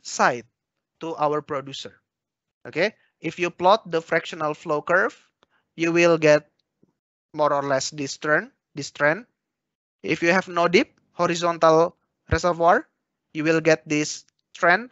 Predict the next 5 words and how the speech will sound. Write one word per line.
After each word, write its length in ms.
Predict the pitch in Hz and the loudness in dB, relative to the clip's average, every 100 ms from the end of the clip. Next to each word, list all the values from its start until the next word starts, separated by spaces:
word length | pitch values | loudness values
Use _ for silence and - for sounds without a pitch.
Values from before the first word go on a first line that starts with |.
| 175 | -8
green 220 | 147 143 | -6 -6
profile. 540 | 147 139 - 139 147 - _ _ _ _ _ _ _ _ _ _ _ | -4 -4 0 0 -2 -6 _ _ _ _ _ _ _ _ _ _ _
If 180 | 190 - | -6 -6
you 340 | 196 196 190 - _ _ _ _ - | -6 -4 -4 -6 _ _ _ _ -8
have 400 | - 180 165 - | 2 4 2 -2